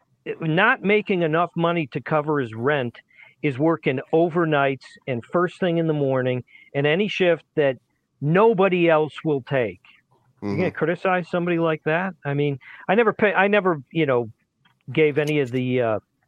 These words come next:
Speaker 1: producers or engineers or any of those guys a hard time. I mean,
Speaker 2: Yeah.
Speaker 1: stuff,
Speaker 2: I al-, and I
Speaker 1: stuff,
Speaker 2: always,
Speaker 1: stuff happens.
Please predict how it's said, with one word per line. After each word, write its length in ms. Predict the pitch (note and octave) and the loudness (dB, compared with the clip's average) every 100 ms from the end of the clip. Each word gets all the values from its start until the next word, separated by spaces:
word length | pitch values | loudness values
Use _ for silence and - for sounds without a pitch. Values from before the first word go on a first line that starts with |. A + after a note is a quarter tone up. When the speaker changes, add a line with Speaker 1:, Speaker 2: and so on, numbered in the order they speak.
| _ _ - _ - | _ _ -20 _ -4
Speaker 1:
producers 540 | E3 D3+ C#3+ D3+ B2+ | 0 0 0 -2 -2
or 100 | A#2 | -2
engineers 520 | A#2+ A#2 A#2 A#2+ A#2 B2 | -2 -2 -2 -2 -2 -4
or 80 | |
any 120 | A2+ A#2 | -2 -2
of 60 | |
those 180 | A2 G#2+ | -2 -4
guys 280 | - A2 G#2+ | -4 -4 -2
a 40 | |
hard 240 | G#2+ A2+ G#2+ | -4 -4 -4
time. 160 | B2 A2+ | -4 -4
I 80 | |
mean, 220 | A2+ D3 C#3 | -2 -4 -4
Speaker 2:
Yeah. 240 | A2+ G2+ F2 | 0 0 -2
Speaker 1:
stuff, 280 | - - G3 | -6 -2 4
Speaker 2:
I 40 | |
al-, 200 | C#3+ F3+ | 4 4
and 80 | D#3 | 4
I 40 | |
Speaker 1:
stuff, 120 | D#3 G3 | 4 4
Speaker 2:
always, 400 | F#3+ G3 D#3+ C3+ _ | 4 2 0 -4 _
Speaker 1:
stuff 200 | A3 G#3 | -4 -2
happens. 360 | G#3+ G#3 A2+ | -2 -2 -6